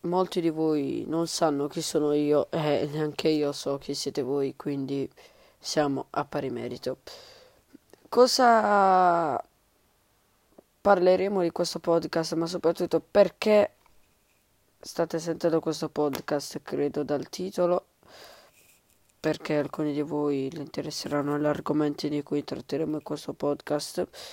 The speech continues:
alcuni interesserà solo uno, alcuni interesserà solo l'altro, alcuni interesseranno tutti e due. Allora,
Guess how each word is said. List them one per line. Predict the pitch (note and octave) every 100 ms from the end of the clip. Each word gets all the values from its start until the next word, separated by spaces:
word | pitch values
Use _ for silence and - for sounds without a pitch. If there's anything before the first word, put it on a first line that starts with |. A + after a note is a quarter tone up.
| - - - -
alcuni | F3+ - E3+
interesserà | D#3 E3 D3+ - D#3 C#3+ C3+ - _
solo | - - C#3+ D3
uno, | E3+ E3+ D#3
alcuni | C#3 - D#3+ D3+
interesserà | C#3 C#3+ C#3+ - D3 D3
solo | - D3+ D3
l'altro, | F3+ E3 D3+ - D3 - -
alcuni | D#3+ D#3+ E3+ D#3+
interesseranno | C#3+ - C#3 C#3+ C3+ C#3 C3+
tutti | C3 - -
e | -
due. | - - - - - - - - - _ _
Allora, | - - F3+ E3+